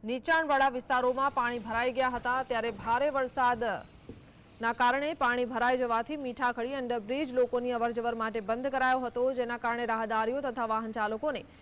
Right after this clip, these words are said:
ભારે હાલાકીનો સામનો કરવો પડ્યો છે.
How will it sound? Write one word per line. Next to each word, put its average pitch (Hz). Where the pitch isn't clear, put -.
ભારે 294
હાલાકીનો 277
સામનો 247
કરવો 233
પડ્યો 165
છે. 196